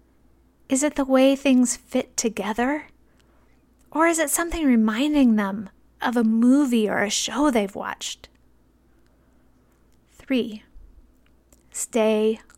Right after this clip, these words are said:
quiet. Words are not only unnecessary, they can get in the way. Four, count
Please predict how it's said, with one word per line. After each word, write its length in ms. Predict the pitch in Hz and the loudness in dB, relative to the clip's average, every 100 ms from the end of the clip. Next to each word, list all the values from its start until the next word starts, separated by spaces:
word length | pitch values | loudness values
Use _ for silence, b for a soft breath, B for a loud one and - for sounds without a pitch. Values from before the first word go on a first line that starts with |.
| _ | _
quiet. 840 | - - 226 202 220 - - - - - _ _ b b b b b b | -18 -10 -8 -8 -8 -12 -14 -20 -20 -20 _ _ b b b b b b
Words 640 | 233 233 262 285 277 - - | 2 4 4 2 -2 -8 -6
are 160 | 214 214 | -2 0
not 360 | 208 226 254 | 2 2 0
only 400 | 254 254 254 254 - | 0 2 4 2 2
unnecessary, 1160 | 233 233 220 226 269 269 - 285 294 311 330 - _ _ _ _ _ - | 2 2 2 -2 -4 -4 -2 0 0 0 -2 -8 _ _ _ _ _ -4
they 140 | 254 | -2
can 200 | - 240 | 2 2
get 220 | 262 254 | 0 -4
in 80 | 202 | -4
the 80 | 202 | -4
way. 460 | 196 202 - - - _ - - - - - _ - - - _ _ _ _ _ | -2 -2 -4 -14 -20 _ -20 -20 -20 -20 -20 _ -20 -20 -20 _ _ _ _ _
Four, 480 | - 247 202 - 226 - - - _ _ _ - b b b b b | -4 -2 -2 -4 -10 -16 -20 -20 _ _ _ -20 b b b b b
count 580 | - 262 254 302 - | -4 2 2 2 -4